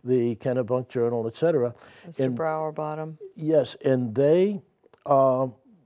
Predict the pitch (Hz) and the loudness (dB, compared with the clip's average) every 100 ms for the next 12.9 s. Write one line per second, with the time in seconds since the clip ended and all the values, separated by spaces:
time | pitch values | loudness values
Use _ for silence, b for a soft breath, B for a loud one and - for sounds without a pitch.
0 | - 117 151 185 - 170 180 - 135 - | -6 2 4 2 -2 -4 -2 0 0 0
1 | 131 120 - - 117 - 123 113 - - | -4 -4 -8 -14 -16 -2 0 0 -4 -4
2 | 120 143 - 135 147 135 123 120 104 135 | 0 0 -2 -2 0 -2 -4 -4 -2 0
3 | 160 156 - 135 117 139 143 127 120 - | 0 -2 -6 -8 -2 0 2 0 -4 -2
4 | 120 117 113 120 139 139 117 113 - - | 2 2 0 -6 -6 -6 -8 -10 -8 -2
5 | 143 107 95 - b b b b - 123 | 0 0 -4 -16 b b b b -4 -4
6 | - 120 117 127 123 127 127 123 117 117 | -2 -4 0 2 2 0 -4 -6 -8 -10
7 | - 120 123 113 - - 123 120 113 95 | -10 -6 -4 -4 -6 -8 -4 -4 -4 -8
8 | 113 113 120 120 101 - 113 101 - _ | -6 -4 -6 -8 -12 -6 -6 -6 -16 _
9 | 120 113 113 95 _ _ 127 110 - 143 | -8 -6 -8 -14 _ _ -4 -4 -4 -2
10 | 123 98 - 135 139 170 202 165 180 165 | -2 -2 -2 0 2 2 2 2 0 0
11 | 143 131 143 123 - 120 101 98 B 151 | -4 -6 -8 -8 -8 -8 -8 -12 B -14
12 | 143 143 123 - 127 131 131 123 | -14 -14 -20 -8 -4 -2 -2 -4